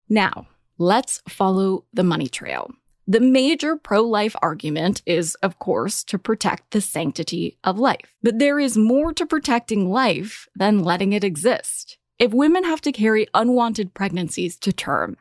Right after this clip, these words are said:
how is the government going to make sure that women can take care of these children? Because right now, there is very little aid for parents to shoulder the enormous costs of childcare in the United States. And the financial burden becomes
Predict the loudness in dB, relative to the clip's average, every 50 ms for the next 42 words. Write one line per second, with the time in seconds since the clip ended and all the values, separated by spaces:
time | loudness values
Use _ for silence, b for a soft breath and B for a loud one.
0 | _ _ 0 2 2 4 2 2 0 0 0 -2 2 2 2 2 2 0 0 0
1 | 0 0 0 0 0 0 0 0 -2 -2 -2 -2 -2 -2 -4 -6 -2 0 2 2
2 | 2 2 2 0 0 0 0 2 4 4 4 4 0 -2 -2 -2 -2 0 0 -2
3 | -2 -4 -6 -12 -6 -2 0 2 2 2 0 0 -4 -6 -4 -6 -8 -6 -6 -6
4 | -6 -6 -6 -6 -6 -4 -4 -4 -4 -6 -10 -16 b b b b b b b 2
5 | 2 2 2 0 2 2 2 0 0 -2 0 2 2 4 4 2 2 2 0 0
6 | 0 0 -2 -2 -2 -4 -2 0 0 2 2 2 0 0 0 0 0 0 0 -2
7 | -2 -4 -4 -4 -2 -4 -4 -4 -4 -4 -4 -4 _ -18 -8 -2 0 2 2 2
8 | 2 0 -4 -4 -8 -10 -10 _ -2 -2 0 2 4 4 4 4 2 2 0 0
9 | 2 0 0 2 2 2 2 4 2 2 2 2 2 2 0 0 0 -2 -6 -2
10 | 0 0 0 0 -4 -8 -6 -4 -4 -4 -4 -6 -8 -4 -2 0 0 0 0 -2
11 | -2 -4 -2 0 0 0 -2 -2 -2 0 2 2 2 2 2 2 0 0 -2 -4
12 | 0 2 2 2 2 -2 -8 _ -10 -10 -4 _ 0 2 2 0 -2 -2 -4 0
13 | 2 2 2 2 0 -2 -2 -2 -2 -2 0 0 -2 -2 0 -4 -4 -4 -4 -2
14 | -4 -4 -4 -4 -2 -2 -2 -2 -2 -6